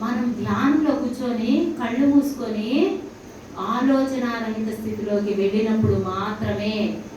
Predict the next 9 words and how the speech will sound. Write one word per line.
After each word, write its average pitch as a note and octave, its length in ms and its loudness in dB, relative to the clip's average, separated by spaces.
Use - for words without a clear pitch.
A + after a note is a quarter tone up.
విశ్వశక్తి, A3+ 760 0
కాస్మిక్ B3+ 600 0
ఎనర్జీ G#3 560 -2
మన G#3+ 140 -4
సహస్రారం A#3 840 0
నుంచి C4+ 520 4
మన G#3 300 -2
శరీరంలోకి A3+ 720 2
ప్రవహించి A3+ 880 2